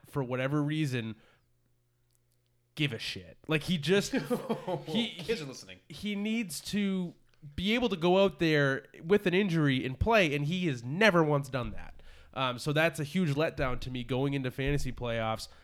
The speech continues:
Speaker 1: A, a top five wide receiver who just, you know, feels like he doesn't have it, doesn't really care, and doesn't wanna be there. I mean, you got a new contract, man. Just go out there and play.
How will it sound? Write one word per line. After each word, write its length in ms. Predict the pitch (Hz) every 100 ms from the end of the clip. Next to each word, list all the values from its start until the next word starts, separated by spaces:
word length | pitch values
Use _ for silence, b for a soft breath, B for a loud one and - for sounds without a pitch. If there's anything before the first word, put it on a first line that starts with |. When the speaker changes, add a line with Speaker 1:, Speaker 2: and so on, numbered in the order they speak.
| b
Speaker 1:
A, 200 | 120 120
a 40 |
top 320 | 131 139 143 143
five 200 | 139 135
wide 160 | 135
receiver 440 | 131 120 147 135 127
who 160 | 120 120
just, 360 | 110 131 - -
you 80 | 131
know, 280 | 120 120 117 -
feels 240 | 135 123
like 100 | 123
he 60 | 120
doesn't 240 | 123 117
have 240 | 120 117 113
it, 100 | 113
doesn't 280 | 123 113 110
really 220 | 123 117
care, 340 | - 123 123
and 80 | 113
doesn't 180 | 117 120
wanna 200 | 117 113
be 180 | 110 127
there. 160 | 110
I 40 | 101
mean, 120 | 113
you 60 | 117
got 180 | 143 131
a 40 |
new 140 | 127
contract, 520 | 117 143 151 123 101 101
man. 200 | 104 104
Just 120 | 107
go 160 | 123
out 120 | 127 131
there 180 | 123 110
and 80 |
play. 380 | 104 107 113 -